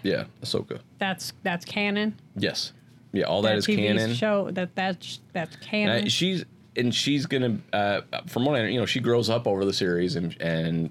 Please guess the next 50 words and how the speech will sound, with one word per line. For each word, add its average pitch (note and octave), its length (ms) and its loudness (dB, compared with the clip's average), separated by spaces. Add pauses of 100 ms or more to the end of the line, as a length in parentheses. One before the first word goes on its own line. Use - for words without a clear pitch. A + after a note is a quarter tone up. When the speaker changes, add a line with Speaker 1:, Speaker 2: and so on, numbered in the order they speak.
(120)
Speaker 1:
uh, D#2+ 200 -2 (360)
uh, E2+ 200 0 (120)
people G#2 220 0
are F2 220 2
a F#2 100 -2
real F#2+ 160 2
big F2 180 -2
fan F#2 220 0
of F2 80 -2
that D#2+ 160 -2
character, F#2+ 440 -2
and, A2 200 -6
and G#2+ 100 -2
she's F3 140 0
fairly C#3 260 2
likable F2+ 380 0
now, F#2 300 0
even. E2 200 -4
Speaker 2:
Oh, - 200 -4
Speaker 1:
Really, E3 160 4
Speaker 2:
good. C4 100 4
Speaker 1:
Crowley? D#3+ 400 0
Speaker 2:
<laughs> - 280 -10
The - 40 2
dog's G3+ 200 4
Speaker 1:
Crowley's, D3+ 300 4
Speaker 2:
got B3 140 4
a - 40 0
Speaker 1:
uh, - 40 0
this - 140 0
is C3 200 4
Speaker 2:
squeaky G#3+ 220 2
Speaker 1:
when B3 160 4
you C#3+ 60 4
Speaker 2:
toy. - 40 4
Speaker 1:
discover C3+ 460 2
the A#2 160 0
squeaky B2+ 320 0
toy B2+ 140 2
you B2 100 4
haven't A#2 180 2
touched A#2+ 280 0
in A#2 80 0
about G#2 180 0
two C3+ 140 0
months. A#2+ 320 2 (1080)
Um, F#2+ 480 0 (640)
Speaker 2:
<laughs> - 0 -
Speaker 1:
but, A3+ 880 0
uh, G2+ 340 2